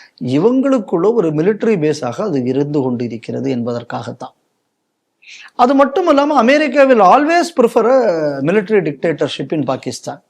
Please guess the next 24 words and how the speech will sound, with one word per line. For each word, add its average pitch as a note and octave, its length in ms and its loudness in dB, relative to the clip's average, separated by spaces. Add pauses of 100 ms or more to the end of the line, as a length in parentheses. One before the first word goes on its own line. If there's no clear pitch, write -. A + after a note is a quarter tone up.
(420)
நீங்க A3 260 6
யோசிச்சு A#3+ 200 0
பாருங்க, F3+ 320 2
ஜியாவுல் F#3+ 460 4
ஹக், - 420 -8 (1300)
அவனை B3+ 320 2
வச்சு B3 200 2
நீங்க A#3 180 4
முதல்ல A#3 560 4
இஸ்லாமிக் G3+ 680 0 (440)
ஃபண்டமெண்டலிசத்தை D3+ 720 -2
வச்சு, C3+ 460 -2 (540)
எதுக்காக G#3 580 2
நீங்க G3 260 0
அந்த F#3 240 2
ஜியாவுல் F3+ 540 2
ஹக்கை D#3+ 480 0
வச்சுக்கிட்டு D#3 400 -2
இருந்தீங்க? D3+ 280 0
உங்களுக்கு D#3 460 0
நஜிபுல்லா F3 480 0
கவர்மெண்ட் D3 440 0
ஆப்கானிஸ்தான்ல D3 680 -2
எதுக்கணும், C3 460 -2